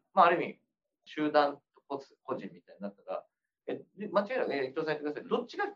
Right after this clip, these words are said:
Speaker 1: どっちかだとやっぱ苦しくなるから、
Speaker 2: うん。
Speaker 1: 結構大きいどっちかの時って、
Speaker 2: うんうん。
Speaker 1: あの、非常に失うものも大きいから、
Speaker 2: うん。
Speaker 1: ミックスだと思うんですよ。ミックスをどうするのかってことを
Speaker 2: そう。
Speaker 1: 結局考えて、新しい体系を生み出さなきゃいけないんだから、それ切り口も変わるかもしれないし、やり方も変わるかもしれないなと思ったんですけど。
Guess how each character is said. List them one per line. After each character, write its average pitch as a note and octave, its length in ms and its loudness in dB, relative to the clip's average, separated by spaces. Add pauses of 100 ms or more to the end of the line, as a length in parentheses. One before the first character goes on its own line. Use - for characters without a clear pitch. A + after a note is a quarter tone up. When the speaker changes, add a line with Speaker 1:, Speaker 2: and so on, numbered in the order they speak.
Speaker 1:
ど E4+ 80 -8
っ G3 80 -14
ち D4 120 -20
か E4+ 140 -4
だ C4 140 0
と A2+ 80 -8
や A#2+ 80 -6
っ - 20 -14
ぱ - 60 -8
苦 G3 240 -4
し - 80 -8
く - 60 -14
な A#2+ 120 6
る A2 80 2
か E2+ 60 -8
ら、 E2 120 -10
Speaker 2:
う - 40 -20
ん。 - 40 -18
Speaker 1:
結 - 180 -6
構 - 100 -8
大 - 240 -2 (140)
き C4+ 160 -8
い - 40 -10
ど B2 100 -4
っ - 80 -18
ち - 120 -12
か C#3+ 100 2
の - 80 -6
時 - 160 -14
っ - 40 -18 (220)
て、 - 120 -6
Speaker 2:
う - 20 -6
ん - 0 -
う - 20 -2
ん。 G#2 40 0
Speaker 1:
あ A2+ 60 2
の、 G#2 200 -2
非 - 140 -12
常 B3 120 4
に - 80 2
失 G#3 260 0
う G3+ 100 8
も G3+ 100 2
の G3 80 2
も - 400 -10
大 F2 80 -20
き F#2+ 80 -14
い D#2+ 140 -20
か - 80 -12
ら、 G#2 260 -2 (400)
Speaker 2:
う F#4 40 -8
ん。 - 20 -6
Speaker 1:
ミ - 20 -10
ッ - 100 -16
ク - 100 -20
ス - 100 -12
だ - 60 -8
と - 100 -14
思 - 80 -18
う - 20 -20
ん - 40 -20
で - 40 -20
す - 20 -20
よ。 - 60 -20 (720)
ミ F#4 80 -8
ッ - 80 -14
ク D#4 120 -8
ス - 60 -2
を E3+ 100 4
ど E3+ 140 4
う E3 60 -2
す D3 80 -4
る B2 100 -4
の A2+ 140 -4
か D3 120 6
っ - 140 -6
て - 80 -8
こ E3 140 -6
と E3+ 140 -6
を - 440 -2
Speaker 2:
そ - 60 -20
う。 - 20 -20
Speaker 1:
結 C#3+ 140 -20
局 - 240 -4
考 E3+ 280 2 (120)
え D#3+ 80 4
て、 D3 100 4
新 F#3+ 340 6
し F#3 240 -6
い - 60 -12
体 B2+ 240 -2
系 B2+ 160 0
を D#3+ 400 0
生 D#3 100 -12
み E3 60 -6
出 F#3 80 -4
さ G3+ 100 -6
な G3+ 100 -2
き - 40 -4
ゃ B2 40 -2
い A2+ 60 -12
け B2+ 60 -2
な B2 60 4
い A#2 60 2
ん - 20 -4
だ A2+ 60 -2
か - 60 -2
ら、 - 60 -8
そ A3 80 -8
れ G3+ 80 -4
切 - 140 -16
り B3+ 80 -8
口 - 160 -8
も C#3 160 -4
変 C#3 80 6
わ C3 60 4
る B2+ 60 -4
か B2 60 0
も A#2+ 100 -4
し A#2 60 -8
れ A2 100 -2
な G#2+ 100 -4
い G#2+ 60 -8
し、 - 40 -4
や A#2+ 80 0
り B2 60 -2
方 B2+ 160 -8
も B2 120 -10
変 A#2+ 80 0
わ B2 60 0
る - 40 -12
か - 60 -16
も F#2+ 60 -18
し - 80 -20
れ F2+ 80 -12
な G2+ 80 -8
い A#2 40 -4
な A#2+ 60 -2
と - 120 -8
思 - 100 -18
っ - 40 -20
た - 80 -20
ん G#3 40 -20
で - 60 -20
す - 100 -20
け - 80 -20
ど。 - 340 -14